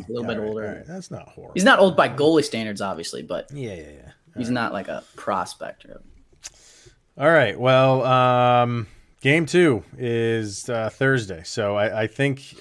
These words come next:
Speaker 2: uh, when, when the Avalanche played game one against the Predators and, and really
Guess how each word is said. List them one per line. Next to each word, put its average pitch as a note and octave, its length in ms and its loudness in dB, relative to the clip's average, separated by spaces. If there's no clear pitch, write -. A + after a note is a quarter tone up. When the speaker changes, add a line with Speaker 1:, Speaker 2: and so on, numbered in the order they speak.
Speaker 2:
uh, B2 180 -4
when, C3+ 420 -4
when C#3+ 100 -6
the C#3 140 2
Avalanche G3+ 500 -2
played D3+ 320 -2
game C#3 200 -2
one C#3 180 -2
against B2 180 -6
the - 80 -18
Predators A2+ 540 -4
and, G2 400 -10
and F#2+ 180 -14
really A2 360 -4